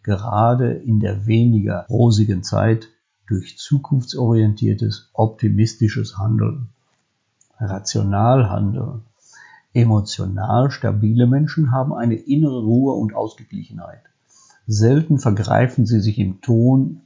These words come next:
oder werden laut, wenn sie sich angegriffen fühlen. Sie wissen, dass gefühlsmotivierte Reaktionen aufgrund unüberlegter Bewertungen stattfinden.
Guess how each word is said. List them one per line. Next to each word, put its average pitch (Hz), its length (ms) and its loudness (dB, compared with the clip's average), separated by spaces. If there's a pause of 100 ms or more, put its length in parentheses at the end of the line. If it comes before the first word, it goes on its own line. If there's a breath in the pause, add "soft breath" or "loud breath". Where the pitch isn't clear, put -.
(140)
oder 98 220 -4
werden 101 260 -4
laut, 104 560 -2
wenn 104 180 0
sie 123 100 -8
sich 113 280 -12
angegriffen 110 600 0
fühlen. - 420 -18 (720)
Sie 131 260 4
wissen, 147 300 4
dass 95 300 -8
gefühlsmotivierte 131 1300 2
Reaktionen 120 760 0
aufgrund 117 680 -4 (120)
unüberlegter 117 840 2 (120)
Bewertungen 110 880 0
stattfinden. 107 760 -14